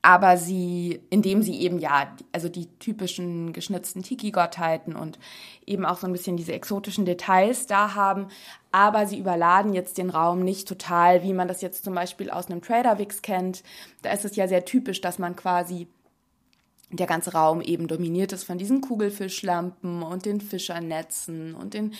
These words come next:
geschnitzten Gottheiten, was ja wundersch-, wunderschön ist. Aber sie haben das eben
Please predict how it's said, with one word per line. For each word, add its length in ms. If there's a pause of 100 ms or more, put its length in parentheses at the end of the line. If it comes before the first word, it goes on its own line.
(160)
geschnitzten 480
Gottheiten, 720
was 160
ja 160
wundersch-, 380
wunderschön 540
ist. 200 (400)
Aber 220
sie 260
haben 280
das 180
eben 560